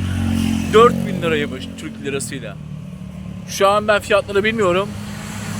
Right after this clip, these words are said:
Lütfen bunu yorumlarda belirtin. Merak ediyorum. Acaba halı saha fiyatları Türkiye'de ne kadar? İki saatliği. Arkadaşlar, bu arada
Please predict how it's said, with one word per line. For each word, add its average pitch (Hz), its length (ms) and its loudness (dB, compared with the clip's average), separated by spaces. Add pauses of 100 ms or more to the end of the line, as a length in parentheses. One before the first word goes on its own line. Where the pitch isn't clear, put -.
(300)
Lütfen 202 320 6
bunu 202 180 0
yorumlarda 185 460 6
belirtin. 180 380 4 (1300)
Merak 170 340 6
ediyorum. 143 260 -2 (960)
Acaba 151 340 0
halı 151 160 2
saha 151 200 4
fiyatları 139 400 0
Türkiye'de 143 300 2
ne 143 100 2
kadar? 110 200 0 (400)
İki - 140 -4
saatliği. 120 420 2 (1000)
Arkadaşlar, 180 500 -12 (100)
bu 170 140 -4
arada 202 400 -2